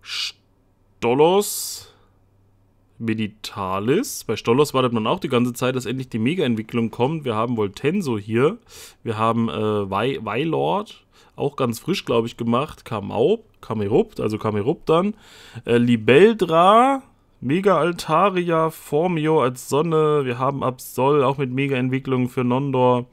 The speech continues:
Valraiser eins, zwei. Wir haben Shiny Lucky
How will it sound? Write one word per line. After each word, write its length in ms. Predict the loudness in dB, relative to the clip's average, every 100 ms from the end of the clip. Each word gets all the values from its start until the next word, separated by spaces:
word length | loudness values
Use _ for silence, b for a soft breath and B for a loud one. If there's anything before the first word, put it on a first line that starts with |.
| B B B _
Valraiser 880 | 2 2 2 2 2 2 2 2 2
eins, 460 | 2 -2 -4 -10 -12
zwei. 800 | -12 -10 -4 0 2 2 0 -2
Wir 120 | -2
haben 240 | 0 0 -2
Shiny 500 | -4 -2 -2 -2 -4
Lucky 640 | -4 -4 -4 0 0